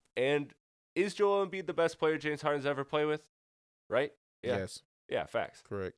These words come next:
Speaker 1: So,
Speaker 2: No debate.
Speaker 1: no debate. Chris Paul was very good for him, but, uh, Embiid is an M V P candidate. Chris Paul at his best was a great, great player next to, next to James Harden.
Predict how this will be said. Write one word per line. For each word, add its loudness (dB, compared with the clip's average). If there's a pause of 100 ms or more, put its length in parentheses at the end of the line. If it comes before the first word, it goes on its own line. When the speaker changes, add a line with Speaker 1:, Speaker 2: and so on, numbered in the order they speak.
Speaker 1:
So, 2 (1000)
Speaker 2:
No 4
debate. -2 (240)
Speaker 1:
no 0
debate. -2
Chris -2
Paul 4
was -6
very 0
good -4
for -4
him, -4 (400)
but, -6 (600)
uh, -4
Embiid -4
is -6
an -4
M -4
V -10
P -10
candidate. -6
Chris -6
Paul -2
at -4
his -12
best 2
was -2 (140)
a -2
great, -6
great -6
player -4
next -10
to, -8 (160)
next -12
to -18
James -8
Harden. -4